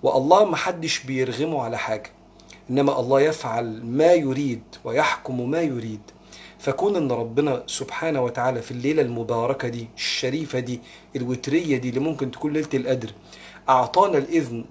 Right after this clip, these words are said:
أن نكون جلساؤه، ده حب من ربنا، ده إذن من ربنا. الإذن والحب ده يشجعك إنك تدرك أنك مراد من الله.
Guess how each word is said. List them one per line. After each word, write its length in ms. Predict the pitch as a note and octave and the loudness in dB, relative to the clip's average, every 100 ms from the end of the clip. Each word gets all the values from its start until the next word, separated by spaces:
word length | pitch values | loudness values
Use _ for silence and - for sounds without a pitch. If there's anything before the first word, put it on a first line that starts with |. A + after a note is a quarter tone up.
| - | -8
أن 140 | B2+ B2+ | -4 -2
نكون 360 | A#2 E3+ E3+ | -4 -4 -4
جلساؤه، 640 | B2+ A#2+ A#2 - F#3 G3 F3 - - - - - - - | -4 -2 2 4 4 4 -6 -12 -20 -20 -20 -20 -20 -6
ده 120 | B2+ | -4
حب 320 | - F3 - | 2 0 0
من 200 | - A#2 | -6 -6
ربنا، 340 | G#2+ - - - - - - _ - | -8 -10 -12 -18 -20 -20 -20 _ -8
ده 120 | C3+ C3+ | -2 0
إذن 420 | F3 D3+ C3+ B2 | 0 -2 -4 -4
من 120 | A2+ | -6
ربنا. 360 | A2 A2 A#2 - - - - - - - - - | -8 -8 -12 -14 -20 -20 -20 -20 -20 -20 -12 -6
الإذن 440 | C#3 G3+ A3 E3 | 0 0 2 2
والحب 500 | C#3+ C3 - G3 D#3+ | 2 2 -2 -6 -4
ده 160 | D3 G3 | -4 -4
يشجعك 840 | E3+ C#3 - C3 A#2+ F3+ C#3+ - C#3 | -4 -4 -2 -4 0 2 2 -2 -8
إنك 460 | B2+ B2 A#2+ - - - - _ - | -6 -6 -8 -12 -20 -20 -20 _ -12
تدرك 500 | G3+ D3+ C#3 C3 D3+ | -6 0 0 0 -6
أنك 320 | C3+ C#3+ C#3+ | -6 -6 -6
مراد 460 | A#2+ A2+ B2+ B2 G2+ - - | -8 -4 0 -2 -2 -18 -16
من 120 | A2 G#2 | -12 -12
الله. 280 | G#2 G#2 | -12 -14